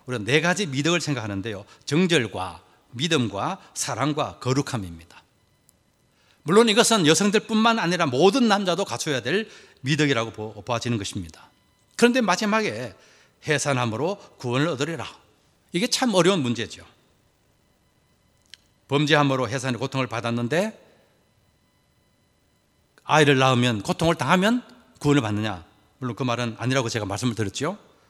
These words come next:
그래서 학자들이 이걸 어떻게 해석을 해야 될 것이냐, 여러 가지 뭐 이야기들이 있습니다마는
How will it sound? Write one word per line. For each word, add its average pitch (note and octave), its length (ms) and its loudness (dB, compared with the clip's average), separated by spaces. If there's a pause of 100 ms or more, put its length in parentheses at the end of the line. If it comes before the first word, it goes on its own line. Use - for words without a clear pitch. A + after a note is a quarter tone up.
(380)
그래서 G#3+ 340 0
학자들이 F3+ 640 0 (260)
이걸 G#3 180 4
어떻게 A3 360 6
해석을 G3 320 4
해야 F3 160 2
될 E3+ 140 -2
것이냐, G#2+ 680 -4 (960)
여러 G3+ 120 2
가지 G3+ 420 0 (320)
뭐 E3 260 2
이야기들이 E3 380 4
있습니다마는 C#3 800 -2